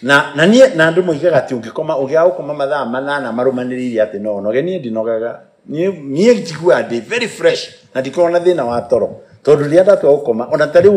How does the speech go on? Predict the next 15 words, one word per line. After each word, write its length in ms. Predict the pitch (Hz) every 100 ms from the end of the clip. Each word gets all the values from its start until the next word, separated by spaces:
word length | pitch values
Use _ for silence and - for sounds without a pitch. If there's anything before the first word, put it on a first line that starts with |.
| 175
ũguo, 220 | 147 147 -
ingĩnyitĩrĩra 800 | 202 165 196 160 127 - 151 151
haha 260 | 160 143
ũguo, 460 | 135 123 117 117 - - -
ũnjĩre 440 | 180 170 135 139 147
atĩ 140 | 147
nĩ 160 | 135 147
thaa 140 | 120
cia 240 | 113 139 127
gũkoma 560 | 131 - 104 104 113 104
rĩ, 80 | 92
twĩrane 360 | 160 156 147 135
twakoma, 400 | 135 135 123 110
ndiĩke 380 | 127 147 -
ũguo. 340 | 131 120 113